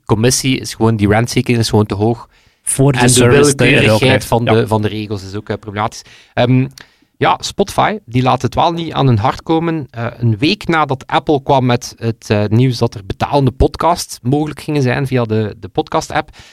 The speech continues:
Speaker 1: komt Spotify ook met, ja, support voor, eh, abonnees, eh, via Anchor. Eh, ook, eh, op Spotify, maar ook daarbuiten. Dus je gaat via Anchor ook een, eh, persoonlijke R S S-feed kunnen genereren voor je betalende abonnees.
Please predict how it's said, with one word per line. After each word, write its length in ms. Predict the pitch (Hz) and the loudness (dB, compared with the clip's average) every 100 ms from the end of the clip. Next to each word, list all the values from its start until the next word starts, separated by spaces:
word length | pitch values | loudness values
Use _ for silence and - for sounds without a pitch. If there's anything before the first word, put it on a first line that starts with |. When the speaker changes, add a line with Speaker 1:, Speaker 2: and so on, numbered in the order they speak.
| _ - | _ -8
Speaker 1:
komt 320 | 151 - - | -8 -6 -6
Spotify 460 | - 190 - 170 - | -2 -2 0 -2 0
ook 180 | 156 156 | -2 -2
met, 160 | 151 | -2
ja, 140 | - 131 | -2 -4
support 480 | - 135 - 143 147 | -4 -4 0 0 0
voor, 340 | - 131 123 - | 0 0 0 -8
eh, 200 | 113 110 - | -14 -12 -6
abonnees, 720 | 117 117 123 120 - - - | -2 2 2 0 -4 -6 -10
eh, 60 | 101 104 104 | -14 -14 -4
via 300 | 110 95 - | -2 -2 -2
Anchor. 500 | 123 156 180 170 185 - _ _ _ | -2 0 2 0 -2 -12 _ _ _
Eh, 180 | - 104 - | -12 -10 0
ook, 480 | 156 175 - - - - | 2 2 0 -18 -20 -12
eh, 160 | 110 104 - | -10 -10 -4
op 140 | 147 | -4
Spotify, 360 | - 165 - - | -2 -2 0 2
maar 140 | 131 | 2
ook 100 | 143 | 2
daarbuiten. 500 | 123 104 117 131 190 | 0 2 2 2 -2
Dus 260 | 202 151 117 | -8 -10 -10
je 60 | - | -4
gaat 180 | 110 | -4
via 160 | - 107 | 0 0
Anchor 480 | - 123 131 110 98 | 0 0 2 0 2
ook 280 | 113 123 - | 0 0 -2
een, 380 | 120 113 104 - _ | 0 0 0 -6 _
eh, 160 | - - 87 85 | -20 -18 -16 -16
persoonlijke 420 | - - 135 135 - 117 | -10 0 2 2 0 -2
R 100 | 117 | 0
S 160 | 123 | 0
S-feed 220 | - 120 - | 0 -2 0
kunnen 220 | 117 104 | 0 2
genereren 500 | 110 98 104 101 101 | 2 2 0 0 2
voor 80 | 104 | 0
je 100 | 95 | 0
betalende 340 | - 117 117 | -2 -2 -2
abonnees. 320 | 110 117 165 | 0 0 -2